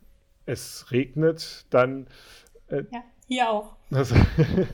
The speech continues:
Speaker 1: <laughs> ähm, dann, ähm,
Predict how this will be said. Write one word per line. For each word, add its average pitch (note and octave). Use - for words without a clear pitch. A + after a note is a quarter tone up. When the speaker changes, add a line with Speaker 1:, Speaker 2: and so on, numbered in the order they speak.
Speaker 1:
<laughs> -
ähm, C#3
dann, E3
ähm, D3+